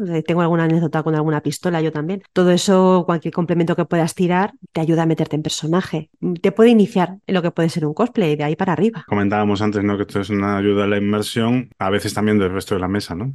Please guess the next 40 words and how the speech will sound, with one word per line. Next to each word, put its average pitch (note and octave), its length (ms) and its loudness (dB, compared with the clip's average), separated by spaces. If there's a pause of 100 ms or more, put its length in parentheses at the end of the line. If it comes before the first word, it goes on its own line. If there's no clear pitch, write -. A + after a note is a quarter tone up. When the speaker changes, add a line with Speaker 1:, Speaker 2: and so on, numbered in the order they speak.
Speaker 2:
Eh, F2+ 320 -6
es F2 100 -6
que F#2+ 100 -6
hay F#2 100 -2
mesas F#2+ 340 -4
en F#2+ 140 -4
las F#2 160 -6
que, F#2+ 640 -2
bueno, G2 220 -10
como G2+ 240 -4
todo, B2+ 520 0
habladlo, F#2+ 520 -4
¿vale? A#2+ 320 0
O G2 60 -6
sea, F2+ 280 -10
ya F2+ 220 -8
sabéis F2+ 540 -6 (120)
cómo F#2+ 300 -6
es F2+ 80 -8
aquí G2 260 -4
la G2 80 0
historia G2 380 0
siempre, C3 600 0
pero G2+ 540 -4 (180)
<laughs> - 180 -20
habladlo C3+ 640 2
y, A2+ 140 2
eh, F#2+ 380 -2 (400)
ver F#2+ 200 -6
si, - 200 -6 (580)
si G#2+ 180 -4
os G#2 140 -2
mola A#2 320 0
o A2+ 60 -2
no A2 120 -2
os G#2 80 -4
mola. G2+ 320 -6 (240)
Pero G#2 260 2
sí G#2+ 140 -4
hay F#2+ 140 0